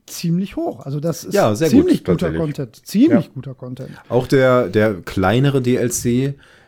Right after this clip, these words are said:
Speaker 2: den fand ich
Speaker 1: Mhm.
Speaker 2: eigentlich ziemlich überzeugend. Also da waren, ich glaub, zwei
Speaker 1: Ja.
Speaker 2: oder drei neue Bosse drin.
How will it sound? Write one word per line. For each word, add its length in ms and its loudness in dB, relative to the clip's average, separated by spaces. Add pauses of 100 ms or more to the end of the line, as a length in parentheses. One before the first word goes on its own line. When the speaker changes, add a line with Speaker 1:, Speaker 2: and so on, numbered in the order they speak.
(160)
Speaker 2:
den 160 4
fand 200 0
ich 120 2
Speaker 1:
Mhm. 60 2
Speaker 2:
eigentlich 340 -2
ziemlich 260 2
überzeugend. 640 -2
Also 220 -2
da 160 2
waren, 400 2
ich 100 -12
glaub, 220 -4
zwei 320 -2
Speaker 1:
Ja. 140 2
Speaker 2:
oder 200 2
drei 360 0
neue 280 0
Bosse 320 -4
drin. 500 -2